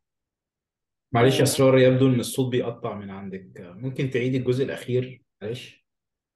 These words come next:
Speaker 2: به. آه، فما معارضة اليوم من أجل اجتماعهم وفعلهم السياسي.
Speaker 1: مهم.
Speaker 2: آه، موجودين في السجون ويقبعون في السجون مدة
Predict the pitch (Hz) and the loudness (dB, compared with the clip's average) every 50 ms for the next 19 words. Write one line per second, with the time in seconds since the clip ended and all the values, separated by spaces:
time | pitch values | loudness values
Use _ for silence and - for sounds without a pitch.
0 | _ _ _ _ _ _ _ _ _ - - 170 165 160 170 - _ _ _ _ | _ _ _ _ _ _ _ _ _ -12 -6 -4 -4 -4 -4 -8 _ _ _ _
1 | _ _ _ - - 156 165 160 160 - - - - _ - 220 196 190 175 175 | _ _ _ 0 2 4 4 4 2 0 -2 -2 -4 _ -2 0 0 2 0 0
2 | 175 160 156 185 196 196 190 175 160 175 170 175 196 202 185 165 170 160 160 - | 0 -2 0 0 0 0 0 0 0 0 0 0 0 -2 -2 -4 -4 -6 -8 -6
3 | - 226 214 196 180 180 - - - - _ - 196 202 214 226 - - - - | -6 -6 -4 -4 -6 -6 -8 -10 -12 -12 _ -6 -2 -2 -2 -2 -4 -8 -14 -12
4 | 165 156 151 143 156 _ _ _ _ _ _ _ - 143 156 156 156 - 226 220 | -12 -12 -12 -12 -16 _ _ _ _ _ _ _ -2 0 0 0 2 2 4 4
5 | 220 214 214 214 208 208 - - - 190 185 175 165 170 170 - 147 143 - _ | 6 6 8 6 6 4 2 -2 0 4 4 4 4 2 -2 -8 -10 -12 -14 _
6 | _ _ _ _ - - 131 123 123 127 127 - - 160 - - 120 _ _ _ | _ _ _ _ -8 -4 -2 -2 0 0 0 0 0 0 0 0 -4 _ _ _
7 | _ _ _ _ _ _ _ _ _ _ _ _ _ _ _ _ _ _ - 170 | _ _ _ _ _ _ _ _ _ _ _ _ _ _ _ _ _ _ -2 0
8 | 165 165 170 170 175 202 202 208 - - - - - 196 185 170 170 165 151 - | 0 0 0 -2 -2 -2 -6 -6 -8 -12 -12 -6 -2 -2 0 2 0 0 0 -2
9 | - - - 156 156 160 160 180 175 175 185 190 180 170 - 180 175 - 170 160 | -6 -6 -2 -2 -2 -2 0 -2 0 0 0 -2 -4 -6 -10 -12 -10 -10 -8 -4
10 | 190 196 185 190 196 190 175 180 175 175 - 180 175 165 | -4 -4 -4 -4 -6 -6 -6 -8 -8 -6 -6 -6 -6 -6